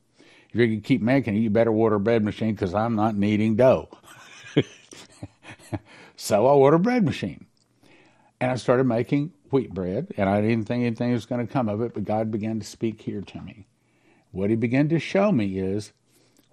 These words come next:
wheat. Now listen, listen, listen. This is real important.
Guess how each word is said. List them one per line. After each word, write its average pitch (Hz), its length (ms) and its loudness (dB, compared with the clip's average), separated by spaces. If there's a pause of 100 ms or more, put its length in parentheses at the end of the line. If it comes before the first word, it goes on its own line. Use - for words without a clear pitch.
(140)
wheat. 156 400 2 (160)
Now 107 120 -2
listen, 127 360 -2
listen, 113 340 0
listen. 110 300 -2
This 95 160 -8
is - 80 -12
real 110 140 0
important. 110 440 -4